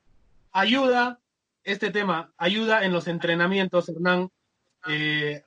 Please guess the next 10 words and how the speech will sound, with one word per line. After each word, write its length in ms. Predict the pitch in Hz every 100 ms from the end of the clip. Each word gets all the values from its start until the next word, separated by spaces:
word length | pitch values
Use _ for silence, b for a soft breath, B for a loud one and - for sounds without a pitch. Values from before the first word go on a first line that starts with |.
| _ _ 156 151
el 160 | 156 170
hecho 220 | 175 196
de 100 | 175
tener, 400 | 165 170 180 170
por 160 | 160
ejemplo, 460 | 151 175 170 170 156
a, 640 | 143 131 127 123 120 123
a, 400 | 113 127 131 131
a 20 | 135
Vidales, 960 | 143 160 185 185 175 170 170 165 156